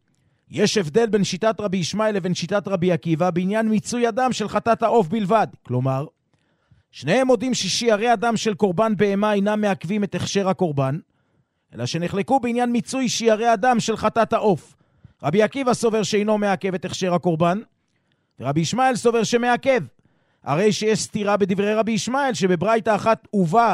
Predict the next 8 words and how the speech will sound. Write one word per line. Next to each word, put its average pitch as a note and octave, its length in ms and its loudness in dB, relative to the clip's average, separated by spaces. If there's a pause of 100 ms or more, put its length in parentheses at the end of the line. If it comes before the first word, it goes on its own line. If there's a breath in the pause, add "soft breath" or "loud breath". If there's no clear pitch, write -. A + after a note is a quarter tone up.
שדעתו F#3 840 2 (500)
שהמיצוי G3 580 0
אינו G#3 220 2
מעכב, F3 480 0 (680)
ובברייתא E3 600 0
אחרת C4 340 0
הובא F#3+ 320 2
שדעתו G3+ 800 2